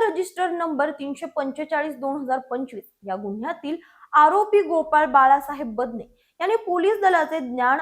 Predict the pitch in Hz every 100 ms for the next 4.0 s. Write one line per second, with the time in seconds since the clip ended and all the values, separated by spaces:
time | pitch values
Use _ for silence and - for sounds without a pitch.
0 | - 262 - 370 330 196 - _ _ 220
1 | 294 392 403 320 381 392 349 202 339 _
2 | _ - 285 320 320 403 403 - 320 294
3 | 233 - _ 196 226 226 240 247 262 311